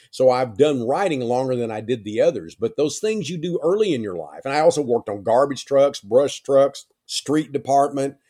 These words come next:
And I taught at the university some later. Uh, but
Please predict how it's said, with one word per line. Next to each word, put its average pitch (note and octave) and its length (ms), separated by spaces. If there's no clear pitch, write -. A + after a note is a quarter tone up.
And - 140
I - 40
taught E3 280
at - 80
the D3+ 80
university B2+ 500
some A#2+ 320
later. A2+ 600
Uh, A2 380
but C#3+ 440